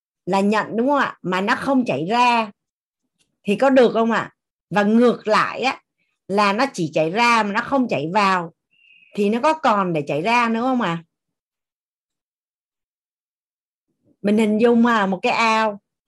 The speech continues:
nếu như mà nó cứ chảy ra thôi, tức là cho đi thôi chứ không có nhận lại, vậy thì tới một lúc nào đó nó sẽ kiệt, nó không còn để mà cho đi nữa.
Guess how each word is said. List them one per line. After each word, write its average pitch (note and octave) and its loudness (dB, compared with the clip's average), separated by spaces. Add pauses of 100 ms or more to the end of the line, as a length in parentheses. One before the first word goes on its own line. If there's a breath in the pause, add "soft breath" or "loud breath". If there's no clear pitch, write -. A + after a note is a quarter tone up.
(540)
nếu D4+ 2
như C#4 2 (1400)
mà G3 -2
nó A#3 0 (140)
cứ F#4 2
chảy D#3+ -4
ra B3+ 4
thôi, B3+ 0 (1080)
tức D4 2
là D4 4
cho C4 2
đi C4 2
thôi C4 2
chứ D4+ -2
không C4+ -4
có C4+ 2
nhận C4+ 0
lại, F3 -2 (100)
vậy F3+ -4
thì G3+ -4
tới B3+ 2
một C#4+ 0
lúc C#4+ 0
nào A#3+ -2
đó G3 0
nó C#4+ -4
sẽ A#3+ -6 (120)
kiệt, A#3 2 (140)
nó B3+ -4
không C4 0
còn G3 0
để C3+ -6
mà F#3 -8
cho A3+ 0
đi A#3+ -2
nữa. A#3 -4